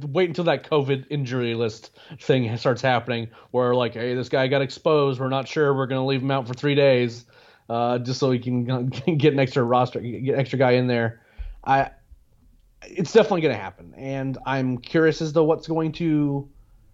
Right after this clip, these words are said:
how, how it's going to end up being employed, and how often these guys, particularly in Atlanta's case, where they have these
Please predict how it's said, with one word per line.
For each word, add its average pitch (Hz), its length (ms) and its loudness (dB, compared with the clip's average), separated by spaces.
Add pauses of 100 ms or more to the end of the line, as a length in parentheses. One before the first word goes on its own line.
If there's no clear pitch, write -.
(320)
how, 170 220 4
how 170 300 2
it's 180 120 -4
going 175 220 -6
to 160 120 -8
end 147 140 -8
up 127 100 -6
being 135 280 -8
employed, 135 840 0
and 123 220 -4
how 139 220 4
often 120 520 -2
these 120 220 -2
guys, 117 460 2 (200)
particularly 175 380 2
in 143 80 2
Atlanta's 127 400 2
case, 120 260 0
where 123 160 0
they 120 120 0
have 117 220 2
these 113 340 -4